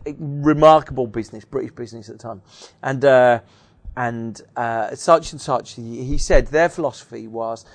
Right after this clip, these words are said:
when it came to pitching for business, he said their philosophy was first or last, meaning they w-, they would rather, they would rather be last than second.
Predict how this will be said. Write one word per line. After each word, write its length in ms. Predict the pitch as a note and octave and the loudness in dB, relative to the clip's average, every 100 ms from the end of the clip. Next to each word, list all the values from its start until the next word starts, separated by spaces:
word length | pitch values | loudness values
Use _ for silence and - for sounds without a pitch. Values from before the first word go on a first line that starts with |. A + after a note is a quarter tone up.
| _ | _
when 100 | - | -12
it 80 | C3 | -10
came 180 | D3 C3+ | -2 -2
to 80 | - | -2
pitching 420 | - E3+ F3+ D#3+ | -6 -8 -8 -10
for 100 | C#3 | -10
business, 420 | A#2 A2 A#2 A2+ _ _ _ _ - | -10 -14 -16 -20 _ _ _ _ -18
he 60 | |
said 200 | B2 C3+ | -6 -2
their 160 | C#3+ F3 | 0 0
philosophy 480 | F3 D3+ - - A2+ | 0 -8 -10 -16 -10
was 200 | A#2 - | -10 -12
first 640 | _ - D3 D#3+ E3 - | _ 4 6 6 0 -10
or 180 | C#3+ A2+ | -10 -8
last, 560 | G#2+ A2 G2 - - _ _ _ _ _ _ _ | -8 -12 -16 -20 -20 _ _ _ _ _ _ _
meaning 580 | C3+ D3+ C3 G#2+ A2 C3+ _ _ | -4 -2 -2 -4 -10 -14 _ _
they 180 | A2 C#3 | -8 -2
w-, 380 | B2+ A#2+ A#2+ - | -2 -4 -14 -20
they 200 | - D#3 | 0 0
would 200 | C3+ B2+ | 0 0
rather, 540 | D#3+ G#3 A3 G#3+ F3 - _ _ | 4 6 6 4 0 -8 _ _
they 100 | D3 | 2
would 140 | C3+ B2+ | 2 4
rather 300 | F#3 A#3+ A#3+ | 6 6 4
be 120 | A#3 | 0
last 600 | A3 G3 C#3+ - - - _ - | 2 4 2 -2 -14 -18 _ -16
than 100 | A#2 | -14
second. 560 | - A#2 - G#2+ G#2+ | -10 -12 -12 -20 -20